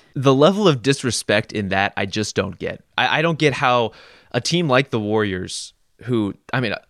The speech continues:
speaking of franchises with huge questions, existential questions about how they're gonna fill out the rotation, they have all these young guys, all these wild cards.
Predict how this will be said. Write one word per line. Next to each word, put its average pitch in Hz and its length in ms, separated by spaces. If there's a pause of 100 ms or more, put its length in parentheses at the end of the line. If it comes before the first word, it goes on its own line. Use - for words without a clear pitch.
speaking 160 360
of 110 60
franchises 110 480
with 101 140
huge - 400
questions, 104 540
existential 123 720
questions 107 420
about 107 140
how 117 180
they're 110 120
gonna 104 160
fill 110 180
out 101 100
the 104 80
rotation, 101 640 (160)
they 110 80
have - 160
all 127 240
these 110 240
young 107 200
guys, 98 280
all 113 220
these 101 160
wild 104 280
cards. 95 400